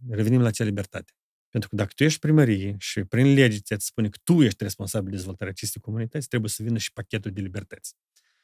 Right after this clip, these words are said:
Dacă eu sunt responsabil, înseamnă că eu am dreptul să-mi aleg oamenii cum consider eu, dar să nu cer permisiune nu știu de unde, că eu să iau o persoană care scrie dimineața până seara proiecte. Pentru că eu dacă aș fi primar, eu asta aș face.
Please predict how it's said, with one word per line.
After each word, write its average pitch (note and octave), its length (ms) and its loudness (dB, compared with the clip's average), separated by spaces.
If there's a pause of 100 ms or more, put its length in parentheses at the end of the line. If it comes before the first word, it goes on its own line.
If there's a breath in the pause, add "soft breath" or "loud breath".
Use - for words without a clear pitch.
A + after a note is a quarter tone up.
(180)
Dacă G#2 240 -4
eu A2 60 4
sunt F#3 300 4
responsabil, D#3 640 2
înseamnă C#3+ 300 0
că C#3+ 100 -4
eu C3 180 0 (300)
am C3+ 220 2
dreptul B2+ 360 0
să-mi B2 180 0
aleg A2+ 200 2
oamenii G#2 420 -2
cum A2+ 340 -4
consider A#2 360 -2
eu, F#2+ 280 -6 (480)
dar B2+ 160 4
să C3 140 2
nu C#3+ 160 8
cer D3+ 340 6 (120)
permisiune C3+ 500 6
nu B2+ 160 6
știu A#2+ 160 0
de A2 100 2
unde, A#2 420 4 (320)
că G#2+ 80 -2
eu A#2+ 100 6
să A2+ 120 0
iau B2+ 120 6
o A#2+ 60 4
persoană B2+ 460 0
care A2 160 -4
scrie A#2 280 -2
dimineața G#2 420 -2
până G2 140 -6
seara G#2+ 280 -2
proiecte. F#2 420 -12 (480)
Pentru G#2+ 180 -6
că C3 60 2
eu B2+ 60 6
dacă E3 140 4
aș D3 100 0
fi - 80 -2
primar, C#3 300 2
eu B2+ 60 4
asta A2 180 -2
aș - 80 -14
face. - 240 -20